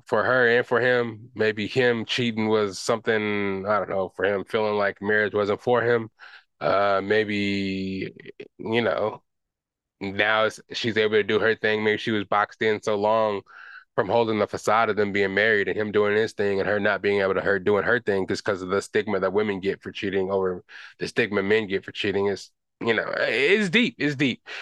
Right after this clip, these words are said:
That's why I didn't really wanna talk about it, 'cause I didn't wanna be out there like, "Ha ha, they broke up. Ha ha, their relationship didn't, ha ha, Offset cheated on you. Ha ha, you don't have Cardi no more," 'cause that's not the vibe I was kinda fucking with. But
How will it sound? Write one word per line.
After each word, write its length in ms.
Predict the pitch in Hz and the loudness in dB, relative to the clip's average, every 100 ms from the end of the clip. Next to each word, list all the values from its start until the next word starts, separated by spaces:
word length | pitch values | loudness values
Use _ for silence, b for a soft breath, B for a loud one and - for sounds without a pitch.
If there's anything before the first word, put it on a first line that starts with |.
| B | B
That's 120 | 139 | 2
why 100 | 185 | 4
I 40 | 196 | 6
didn't 100 | 202 | 8
really 140 | 196 | 8
wanna 160 | 175 135 | 6 4
talk 260 | 170 151 | 2 0
about 180 | 151 151 | 2 2
it, 80 | 143 | 0
'cause 120 | 131 | -2
I 40 | 135 | 0
didn't 120 | 143 | 2
wanna 140 | 127 | 0
be 120 | 120 | 2
out 160 | 117 113 | 0 0
there 100 | 113 | 0
like, 220 | 104 101 | 0 0
"Ha 180 | - 151 | 2 2
ha, 240 | 139 123 | 2 0
they 120 | 117 127 | 0 -2
broke 280 | 127 120 | -4 -2
up. 160 | 131 117 | -2 0
Ha 160 | 127 123 | 0 0
ha, 180 | 127 | 0
their 120 | 117 120 | 0 0
relationship 420 | 120 123 - 110 | -2 -2 -6 -4
didn't, 280 | 117 117 - B B | -2 -2 -6 B B
ha 120 | - 123 | -2 0
ha, 200 | 120 113 117 | 2 4 2
Offset 280 | - 120 113 | 2 -2 -2
cheated 300 | 127 117 113 | -2 0 2
on 160 | 110 | 0
you. 400 | 113 113 110 110 | 0 0 0 0
Ha 200 | 110 117 | 0 0
ha, 200 | 123 123 | 0 0
you 200 | 113 113 | 0 0
don't 320 | 113 107 104 - | -2 0 -2 -6
have 220 | - 113 | -4 -4
Cardi 300 | - 117 107 | -2 -2 0
no 120 | 107 104 | 0 0
more," 220 | 104 101 | 0 0
'cause 160 | - | -2
that's 260 | 107 110 - | -2 -2 -2
not 280 | 110 101 95 - - | -4 -2 -4 -10 -8
the 80 | 107 | -2
vibe 300 | 101 98 98 | 0 0 0
I 60 | |
was 120 | 98 - | -2 -2
kinda 180 | 95 95 | -4 -2
fucking 200 | 98 95 | -4 -6
with. 160 | 95 98 | -8 -4
But 220 | 98 90 | -4 -4